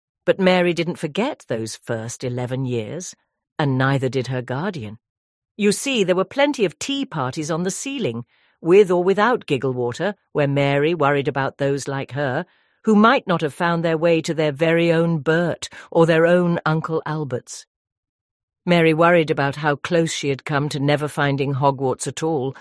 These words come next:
and couldn't help but worry about those just like her. So Mary,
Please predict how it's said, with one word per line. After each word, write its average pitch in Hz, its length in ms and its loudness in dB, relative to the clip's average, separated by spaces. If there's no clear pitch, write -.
and 170 140 0
couldn't 214 240 2
help 190 260 -2
but 143 140 -4
worry 156 320 2
about 135 280 -2
those 127 300 0
just - 240 -6
like 117 280 -8
her. 110 340 -10
So 202 220 2
Mary, 208 640 2